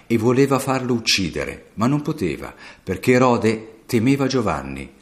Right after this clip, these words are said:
sapendo uomo giusto e santo, e vigilava su di lui. Nell'ascoltarlo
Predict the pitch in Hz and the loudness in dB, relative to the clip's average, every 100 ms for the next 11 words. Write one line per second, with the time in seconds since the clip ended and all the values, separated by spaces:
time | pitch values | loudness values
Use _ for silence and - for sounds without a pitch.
0 | _ - - 101 120 104 92 85 80 - | _ -10 -8 -4 0 0 0 -2 -4 -8
1 | - _ - 92 113 101 85 80 123 156 | -20 _ -8 -2 0 0 -2 -4 -4 -4
2 | - - 175 170 - - - 117 - 98 | -6 -4 -4 -4 -8 -20 -4 0 2 0
3 | 73 73 71 - 76 - _ _ 127 123 | -4 -6 -10 -12 -14 -16 _ _ -4 -2
4 | 143 143 - 101 101 113 123 123 127 - | -2 -2 -2 -2 0 0 -2 -6 -10 -12
5 | - - 113 110 113 80 62 - - _ | -8 -8 -6 -2 -2 -2 -8 -12 -16 _
6 | _ _ _ _ - - - - - 104 | _ _ _ _ -20 -20 -20 -20 -6 2
7 | 139 147 - 131 120 - 117 87 73 82 | 2 2 0 -4 -4 -2 0 0 -2 -4
8 | 101 113 - | -6 -6 -10